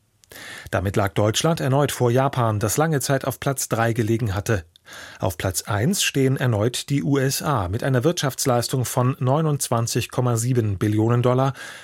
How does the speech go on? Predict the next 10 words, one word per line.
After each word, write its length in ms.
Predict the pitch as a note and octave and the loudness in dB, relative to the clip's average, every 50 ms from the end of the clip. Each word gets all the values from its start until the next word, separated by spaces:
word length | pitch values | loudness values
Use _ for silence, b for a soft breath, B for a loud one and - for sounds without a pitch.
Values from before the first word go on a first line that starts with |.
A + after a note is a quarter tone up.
| B B | B B
gefolgt 320 | - - - - G2 - - | -6 -4 -2 -2 -2 -2 -2
von 140 | - G2+ | -4 -4
China 420 | E2+ - - A#2+ A2 A#2+ B2 C#3 D3+ - | -2 0 0 2 2 2 2 2 0 0
mit 200 | D3 C#3+ - - | -2 -2 -2 -2
gut 280 | - D3 C#3 - - | -2 -2 -2 0 -2
achtzehn 580 | - B2+ A2+ - - - - B2+ A#2 G#2+ G#2 G2+ | -2 -2 -2 -2 -4 -2 0 0 0 0 -2 -2
Komma 320 | - - A2+ A2+ A2+ A2+ | 0 0 2 2 2 2
neun 320 | A#2 B2 C3 C3+ A#2+ G#2 F2 | 2 2 2 2 2 0 0
Billionen 480 | - G2 F2+ F2+ F2 F2+ F2+ F2+ E2+ | -2 -2 -2 -2 -2 -2 -4 -4 -4
Dollar. 320 | - G2 E2+ E2 - - | -4 -6 -6 -6 -10 -12